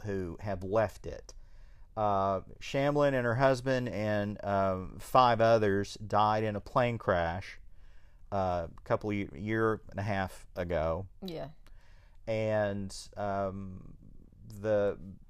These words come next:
Speaker 1: church has been attempting to continue on as normal, but they don't really have a leader. They have, like, thirty-four people
Speaker 2: Yeah.
Speaker 1: in a leadership council, but that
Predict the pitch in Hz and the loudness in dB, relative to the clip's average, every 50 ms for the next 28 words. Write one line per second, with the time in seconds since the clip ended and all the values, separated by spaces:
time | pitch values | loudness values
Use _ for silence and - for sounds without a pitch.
0 | - - - - - - - - 135 123 123 117 - - - 120 110 101 101 113 | -20 -20 -20 -20 -18 -12 -4 2 4 4 4 2 0 -2 -2 -2 -2 -2 -2 -2
1 | 110 107 107 107 107 104 - - - - - - - - - - - - - - | -2 -2 -4 -4 -8 -8 -12 -16 -20 -20 -20 -20 -20 -20 -20 -20 -20 -20 -20 -12
2 | - - 120 113 - - - 151 143 139 131 - - 127 117 110 110 107 104 101 | -4 -2 -2 -2 -2 -2 0 0 0 0 0 -2 0 0 0 0 -2 -4 -6 -6
3 | - - - 117 107 104 104 98 101 101 98 101 98 - - - - - - - | -8 -6 -4 -2 0 0 0 0 -2 -2 -4 -6 -8 -10 -12 -16 -18 -18 -12 -8
4 | - 143 127 - - 190 175 160 147 135 131 127 127 127 123 123 120 104 90 101 | -6 -6 -6 -4 -4 -2 -2 0 2 2 6 8 8 8 8 6 4 4 2 2
5 | 107 98 95 104 107 110 120 139 151 160 151 123 107 101 98 101 101 107 101 107 | 2 0 -2 -2 -2 0 2 4 4 4 4 6 6 6 6 4 2 -2 -4 0
6 | - 120 107 98 - 110 107 117 120 101 113 120 107 107 104 98 98 120 110 107 | 4 4 4 4 2 0 2 2 0 0 2 2 2 2 2 0 2 2 4 4
7 | 101 - - - 104 98 95 98 98 107 113 117 110 92 78 76 82 98 101 107 | 2 2 0 0 0 0 0 0 0 0 0 0 0 -2 -4 -6 -6 -6 -2 0
8 | 107 104 92 95 95 95 - - - - - - - 135 135 120 117 117 110 - | 0 0 2 2 0 0 0 -4 -12 -20 -2 4 6 6 6 6 4 0 -2 -2
9 | - 117 110 104 92 - - 113 104 95 - 80 78 82 85 - - - - - | 0 2 2 2 0 -2 -4 -6 -4 -4 -4 -4 -4 -4 -6 -8 -14 -16 -10 -6
10 | 202 180 - 139 - - - - 135 123 113 104 101 107 117 113 101 104 98 - | -4 -4 -4 -4 -6 -8 -6 -2 0 2 2 2 2 2 0 0 0 -2 -2 0
11 | - 95 80 - - - - - 139 123 110 - - - - 82 - - 78 - | -2 -2 -2 -4 -10 -12 -6 -2 -2 0 0 -2 -4 -4 -6 -6 -6 -8 -10 -14
12 | - - - - - - - - 104 98 - 117 120 120 - - | -16 -20 -20 -20 -20 -8 -2 -2 0 2 4 6 6 6 4 2